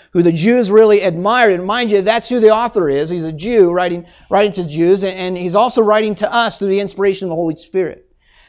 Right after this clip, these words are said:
Now here we have this gentleman, Matthew, who's writing, and, and he's talking and giving an account of Peter, who's wanting to make a memorial for Jesus and Moses and Elias, but then God comes in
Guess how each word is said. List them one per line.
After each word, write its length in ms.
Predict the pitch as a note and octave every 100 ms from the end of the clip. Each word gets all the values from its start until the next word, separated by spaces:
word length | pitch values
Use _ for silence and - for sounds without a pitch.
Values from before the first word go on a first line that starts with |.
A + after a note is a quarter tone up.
| -
Now 80 | F#3
here 300 | F#3 A3+ B3+
we 100 | A3
have 320 | G#3+ G#3+ F#3+
this 220 | F#3 F3
gentleman, 360 | E3+ G#3 G3+ F3+
Matthew, 380 | G3 A#3 F#3 F3
who's 160 | D3+
writing, 380 | F#3+ A#3 A3+ G3+
and, 240 | G3+ F#3 F3+ _ _ -
and 100 | F3+
he's 140 | F#3+ F3
talking 320 | A#3 C4+ B3+
and 180 | G#3 G3
giving 180 | B3
an 80 | A3
account 240 | G#3 A3 G#3
of 160 | -
Peter, 340 | - A#3+ A3+ F#3
who's 200 | F3 E3+
wanting 300 | G#3 G#3+ F#3+
to 260 | F3+ E3
make 180 | F3+ F#3
a 60 | E3+
memorial 560 | D#3 D#3+ G3 G#3 F3+
for 320 | - D#3 C#3+ - _
Jesus 440 | D3+ G3 G#3 F#3+ E3
and 100 | D#3+
Moses 320 | F#3+ G3 E3
and 100 | D#3+
Elias, 400 | D3 F#3 G#3 D#3+
but 140 | E3
then 220 | F3 G#3+ F3
God 320 | G3 G3+ F3+
comes 340 | F#3+ F#3 E3+
in 440 | E3+ F3+ F#3+ F#3+